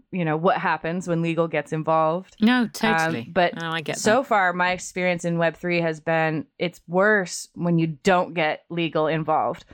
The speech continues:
Speaker 1: 'cause then everybody gets excited and you get so far along and then it ends at the last mile and you're, it's, like, such a crushing feeling. So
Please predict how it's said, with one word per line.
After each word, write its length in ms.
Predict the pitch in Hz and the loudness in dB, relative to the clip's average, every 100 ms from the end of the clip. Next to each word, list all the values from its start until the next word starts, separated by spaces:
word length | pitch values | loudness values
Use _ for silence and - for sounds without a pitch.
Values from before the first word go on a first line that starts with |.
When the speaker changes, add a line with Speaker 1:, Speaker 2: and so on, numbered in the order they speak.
| - - - | -20 -20 -4
Speaker 1:
'cause 140 | 185 | 0
then 160 | 180 175 | 2 2
everybody 320 | 190 233 262 | 2 2 2
gets 160 | 277 294 | 0 -2
excited 800 | 302 - 214 214 202 202 202 196 | -2 0 2 2 2 4 4 4
and 220 | 165 165 | 2 0
you 80 | 156 | -2
get 200 | 165 160 | -2 -2
so 200 | - 240 | 0 0
far 180 | 285 302 | 4 2
along 440 | 277 208 202 208 202 | 4 2 2 2 0
and 100 | 175 | 0
then 100 | 165 | -2
it 180 | 156 - | -4 -2
ends 400 | 151 220 247 226 | 2 4 2 0
at 140 | 240 | -2
the 140 | 226 220 | 0 0
last 420 | 196 202 196 185 | 2 2 2 -2
mile 380 | 196 185 185 180 | 0 2 2 2
and 180 | 170 175 | 0 -2
you're, 200 | 160 - - | -4 -4 -4
it's, 260 | 202 - | -4 -2
like, 240 | 165 143 123 | -2 0 -4
such 320 | - 131 123 | -4 -4 -4
a 60 | |
crushing 440 | 151 - 135 - 160 | -8 -6 -6 -4 -6
feeling. 420 | - 156 151 151 | -4 -4 -4 -6
So 300 | - 156 156 | -2 -2 -2